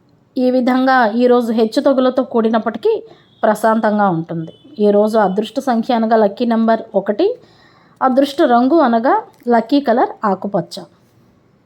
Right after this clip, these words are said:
ఇవండి ఈనాటి వృషభ రాశి వారి రాశి ఫలితాలు. ఇదే విధంగా ప్రతిరోజు పంచాంగ వివరాలకే మరియు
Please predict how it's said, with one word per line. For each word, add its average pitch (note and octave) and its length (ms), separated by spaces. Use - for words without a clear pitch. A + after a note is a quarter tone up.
ఇవండి D4 360
ఈనాటి C4+ 340
వృషభ A#3 300
రాశి A#3 220
వారి A3 140
రాశి G3+ 260
ఫలితాలు. G#3+ 400
ఇదే B3 220
విధంగా B3 300
ప్రతిరోజు A3 420
పంచాంగ A#3 400
వివరాలకే A#3 520
మరియు G3 380